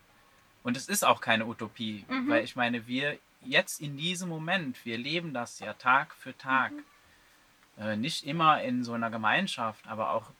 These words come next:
Speaker 1: wenn wir jetzt wieder aus dieser Gemeinschaft rausgehen, leben wir das ja trotzdem weiter. Und dann, äh, kommen ja auch andere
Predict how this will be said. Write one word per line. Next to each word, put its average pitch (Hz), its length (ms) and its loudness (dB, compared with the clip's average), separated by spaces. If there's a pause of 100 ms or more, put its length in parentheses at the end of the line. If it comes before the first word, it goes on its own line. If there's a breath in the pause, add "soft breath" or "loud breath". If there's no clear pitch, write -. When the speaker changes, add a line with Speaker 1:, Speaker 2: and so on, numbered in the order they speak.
(360)
Speaker 1:
wenn 117 160 -4
wir 120 80 -2
jetzt - 200 -8
wieder 117 180 -4
aus 117 120 -4
dieser 120 180 -6
Gemeinschaft 113 560 -2
rausgehen, 120 600 2
leben 139 300 -2
wir 139 80 -6
das 127 180 -2
ja 120 80 -4
trotzdem 127 420 -4
weiter. 104 360 -4 (1300 soft breath)
Und 110 260 -6
dann, 113 220 2
äh, 110 320 2
kommen 127 260 -4
ja 127 100 0
auch 120 100 2
andere 139 760 0